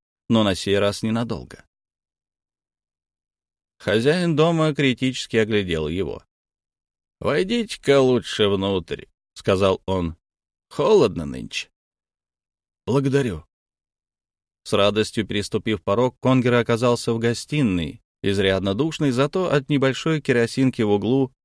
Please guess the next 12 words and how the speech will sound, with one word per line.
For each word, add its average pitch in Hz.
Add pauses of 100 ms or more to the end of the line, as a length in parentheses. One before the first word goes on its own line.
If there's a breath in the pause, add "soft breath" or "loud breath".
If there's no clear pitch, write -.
(160)
приятно 131
веяло 80
жаром. 76 (680)
Огромная 120
бесформенная 107
толстуха 147
в 151
цветастом 139
платье, 127
вышедшая 123
из 113
кухни, 113